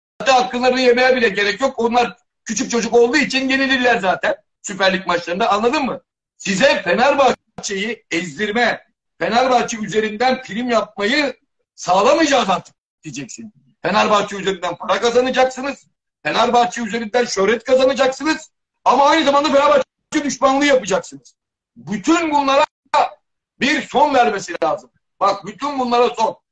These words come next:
Yoksa baştan sonra Ali Koç çıktı şimdi diyelim, Selahattin Baki, öyle açıklamalar var değil mi? Bu gece işte kara gece yaşandı. Ortada bu düzen var, bu düzen bize.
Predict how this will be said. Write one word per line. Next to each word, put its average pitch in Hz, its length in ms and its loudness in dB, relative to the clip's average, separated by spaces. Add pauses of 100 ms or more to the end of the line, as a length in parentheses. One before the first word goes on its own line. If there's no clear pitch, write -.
(140)
Yoksa 269 420 2
baştan 240 420 0
sonra 262 420 2 (360)
Ali 202 240 -2
Koç 233 320 -2 (120)
çıktı 226 340 -10
şimdi 226 340 -4
diyelim, 220 300 -2
Selahattin 220 560 -2
Baki, 240 520 2 (140)
öyle 208 120 0
açıklamalar 220 600 0
var - 280 -2
değil 269 120 -6
mi? 185 140 -4 (260)
Bu 214 60 -4
gece 202 240 0
işte 202 240 -6
kara 190 200 -4
gece 185 260 -4
yaşandı. 170 640 -4 (160)
Ortada 190 460 -4
bu 170 100 -14
düzen 190 420 -4
var, 190 200 -2
bu - 140 -20
düzen 190 360 -8
bize. 202 260 -6